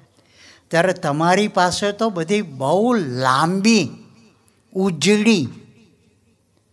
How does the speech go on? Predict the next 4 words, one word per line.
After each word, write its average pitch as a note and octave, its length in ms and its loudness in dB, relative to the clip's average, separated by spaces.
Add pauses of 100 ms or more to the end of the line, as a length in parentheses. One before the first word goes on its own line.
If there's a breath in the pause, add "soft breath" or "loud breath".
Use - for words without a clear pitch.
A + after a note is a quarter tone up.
(260)
અને G3+ 240 2
જીવન E3+ 500 2
વિકાસની G3 800 2
અનેક, G#3 540 4